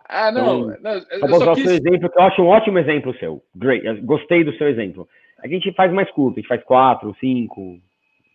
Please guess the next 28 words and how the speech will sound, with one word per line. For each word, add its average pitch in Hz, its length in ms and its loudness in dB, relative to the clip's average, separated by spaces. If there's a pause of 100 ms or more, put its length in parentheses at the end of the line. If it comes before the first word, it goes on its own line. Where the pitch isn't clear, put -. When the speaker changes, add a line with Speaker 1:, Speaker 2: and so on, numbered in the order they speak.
(280)
Speaker 2:
seis, 123 520 -2
mas 120 200 -6
é 185 80 2
isso 185 160 0
aí. 302 200 0 (440)
É, 170 140 -4
é 170 100 0
um, 165 180 -4
é 165 40 0
um 143 80 -6
pouco 175 300 -6
essa 165 200 -6
Speaker 1:
Ninguém 170 140 -8
Speaker 2:
conversa, 131 480 -4
né? 110 200 -14 (140)
Speaker 1:
ninguém 185 360 -8
toma 208 680 -6
justamente 208 600 -10
isso. - 280 -10
E 185 120 -2
aí 220 140 0
agora, 226 360 0
assim, 220 180 -14
você, 185 220 -12
você - 180 -18 (380)
faz 190 220 -8
uma 214 80 -14
equação 226 580 -14